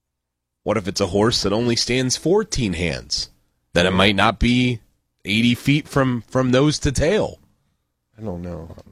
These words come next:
Speaker 2: They should do that in that. A hand is a <laughs> unit of measure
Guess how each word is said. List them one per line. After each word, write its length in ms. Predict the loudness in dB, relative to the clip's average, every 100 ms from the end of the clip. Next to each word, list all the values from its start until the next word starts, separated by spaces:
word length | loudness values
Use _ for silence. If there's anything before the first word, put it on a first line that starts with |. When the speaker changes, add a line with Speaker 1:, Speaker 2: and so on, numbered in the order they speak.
| _ _ -6
Speaker 2:
They 80 |
should 220 | -6 -4 2
do 100 | 4
that 180 | 4 0
in 100 | -2
that. 240 | -2 -4 2
A 140 | 2
hand 580 | 6 6 6 4 2 0 2
is 200 | 2 2
a 60 |
<laughs> 0 |
unit 480 | 2 4 4 4 4
of 120 | 2
measure 680 | 0 -2 0 -2 -2 -2 -4